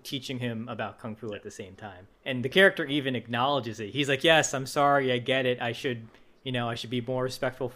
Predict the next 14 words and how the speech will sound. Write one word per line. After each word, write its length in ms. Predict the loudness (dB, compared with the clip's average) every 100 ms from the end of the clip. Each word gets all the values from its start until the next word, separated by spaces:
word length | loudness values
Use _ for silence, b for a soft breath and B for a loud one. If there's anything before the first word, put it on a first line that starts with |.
| -10
to 100 | -6
my 100 | -2
mom. 320 | 2 2 0
I 40 | -4
should 140 | -6
hang 200 | -6 -6
up 60 | -8
my 100 | -8
jacket." 480 | -6 -6 -6 -12 -14 b b b b
But 140 | 0
then 140 | 2 2
he 100 | 0
realizes 600 | 2 2 0 -2 -6 -8
he's 260 | -10 -12